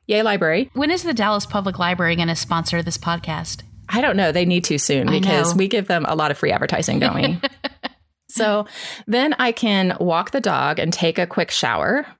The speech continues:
Speaker 2: And you don't have to do a big workout, just the, the little bit of yoga and the walking the dog. It's just helpful to move your body.
Speaker 1: Yeah, I agree completely. And, um, and then I can still do a larger workout if I want to later in the day. But,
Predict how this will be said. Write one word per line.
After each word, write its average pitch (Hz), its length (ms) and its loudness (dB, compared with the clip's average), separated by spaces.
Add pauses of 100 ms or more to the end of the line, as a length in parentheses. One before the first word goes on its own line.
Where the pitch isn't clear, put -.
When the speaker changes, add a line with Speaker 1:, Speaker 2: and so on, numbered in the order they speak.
(180)
Speaker 2:
And 247 280 2
you 262 100 2
don't 285 160 2
have 285 120 0
to 247 100 0
do 214 520 2
a 175 120 0
big 196 340 0
workout, 160 720 0
just - 320 -2
the, 214 400 2
the 202 80 0
little 196 220 2
bit 196 160 -2
of 190 160 0
yoga 180 340 2
and 170 720 2
the 170 80 2
walking 165 320 0
the 165 100 0
dog. 160 420 0
It's 180 160 0
just - 180 -2
helpful 196 360 -2
to 175 60 2
move 165 240 4
your 156 100 0
body. 139 440 -2 (380)
Speaker 1:
Yeah, 254 320 2
I 185 320 0
agree 165 380 2
completely. 143 720 0
And, 170 340 2 (420)
um, 156 360 0
and 220 100 2
then 233 80 2
I 226 60 2
can 233 160 0
still 240 280 2
do 180 240 2
a 165 140 2
larger 156 380 0
workout 147 260 0
if 143 100 -2
I 143 60 2
want 139 280 0
to 143 140 0
later 135 220 0
in 131 80 2
the 127 60 0
day. 127 320 2
But, - 240 0